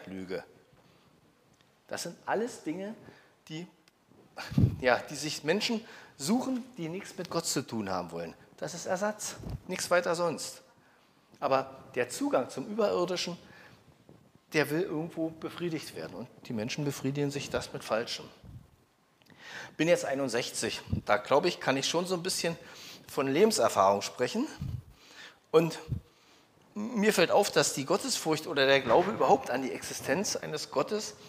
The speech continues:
in unserem Land einfach abnimmt. Ich sag mal, früher war es so, bis in die sechziger Jahre hinein, wenn Neubaugebiete gebaut wurden, auch in Berlin,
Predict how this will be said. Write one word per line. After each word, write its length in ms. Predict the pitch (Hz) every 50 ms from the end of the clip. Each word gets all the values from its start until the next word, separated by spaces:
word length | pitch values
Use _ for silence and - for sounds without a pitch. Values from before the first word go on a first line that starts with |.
| - -
in 80 | - -
unserem 320 | - 156 156 175 151 143
Land 240 | 131 135 151 - - - - - - - - - -
einfach 260 | 123 - - 135 -
abnimmt. 540 | - - - - 202 - 120 - - - - _ _ _ _ _ _ _ _ _ _ _ _ _ _ _ _ _ _ _ _ _ _ _ _ _ _ _ _ _ _ _ _ _ _ -
Ich 80 | -
sag 100 | - 110
mal, 120 | 110 107 - - - - -
früher 400 | - - - 160 180 233 233 208
war 140 | - 170 170
es 120 | 165 - -
so, 160 | 165 190 220
bis 200 | 214 208 196 -
in 100 | 220 196
die 80 | 165
sechziger 340 | 143 143 165 - - - 175
Jahre 320 | 151 135 120 123 147 185 190
hinein, 240 | 175 165 175 165
wenn 140 | 147 151 135
Neubaugebiete 760 | 123 123 160 196 185 160 131 110 110 104 107 117 110 - 127
gebaut 380 | 120 117 104 104 127 143 - -
wurden, 180 | 165 196 190
auch 200 | - 160 147 131
in 100 | 143 131
Berlin, 360 | 113 113 107 113 135 180 254